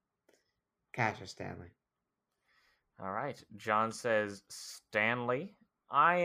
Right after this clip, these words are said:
Speaker 2: am gonna go, I'm gonna go with, uh, Simons.
Speaker 1: Okay, we both didn't pick Toppin, so you're like, "That's gonna be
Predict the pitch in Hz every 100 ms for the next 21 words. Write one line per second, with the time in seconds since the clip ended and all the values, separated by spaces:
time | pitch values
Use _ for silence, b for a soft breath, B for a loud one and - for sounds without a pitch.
0 | 147 151 143 147 147 117 120 117 120 123
1 | _ _ _ _ _ _ _ _ _ _
2 | 381 453 - 220 220 208 - - 185 185
3 | 185 - - 107 127 - - - - _
4 | _ _ - b _ 143 135 151 143 180
5 | 202 - 180 175 160 165 151 - 143 135
6 | 135 156 139 139 120 110 101 104 98 -
7 | -